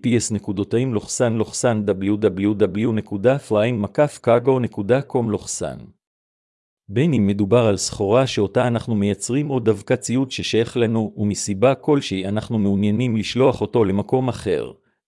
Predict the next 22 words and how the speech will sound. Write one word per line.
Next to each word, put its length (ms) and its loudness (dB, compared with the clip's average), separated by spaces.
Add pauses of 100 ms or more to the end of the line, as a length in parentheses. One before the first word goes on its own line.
בכל 320 2
המקרים 460 -2
הללו 400 2
אנחנו 300 -4
צריכים 440 -4
לארוז 400 2
משהו 380 -2
בתוך 360 -2
אריזה. 360 -4 (1080)
פתרונות 560 -2
האריזה 480 2
נועדו 400 0
לתת 340 2
לנו 320 2
בדיוק 440 0
את 100 -2
המענה 400 2
הזה. 240 -8 (1080)
לאריזה 500 2 (160)
ישנה 360 -2
חשיבות 520 -2
גדולה, 460 2